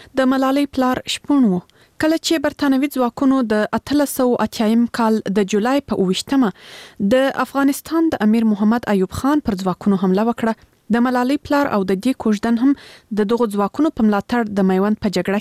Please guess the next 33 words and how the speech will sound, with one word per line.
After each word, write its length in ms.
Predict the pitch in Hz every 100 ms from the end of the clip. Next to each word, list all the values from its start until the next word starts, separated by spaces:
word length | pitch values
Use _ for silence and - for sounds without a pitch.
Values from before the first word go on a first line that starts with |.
| -
کې 260 | 233 190 185
برخه 300 | 180 - 180
واخیسته. 400 | 180 - - 185 - - - 285
ځینې 180 | 339 330
معلومات 420 | 302 294 302 - -
ښیي 200 | 294 285 -
چې 160 | 269 -
په 100 | 214
همدې 300 | 190 190 262 277
ورځ 340 | 185 - 294 208
د 100 | 208
ملالۍ 320 | 214 220 254
واده 280 | 254 240 254
هم 100 | 277 311
و، 140 | 190 165 - - - -
خو 100 | 233 220
دې 240 | 254 277 240
د 100 | 240
نورو 240 | 277 262 208
افغانو 360 | - 226 254 240
ښځو 260 | 262 247 208
غوندې 280 | 208 208 240 - - _ 214
د 100 | 233
جګړې 260 | 269 277 320
د 80 | 254 214
ټپیانو 360 | - 254 233 196
مرسته 280 | 214 233 -
کوله، 320 | 208 208 208 208
هغوی 240 | 196 202 214
ته 20 | 185
یې 40 | 185
اوبه 180 | 185 277
وروړې 300 | 269 214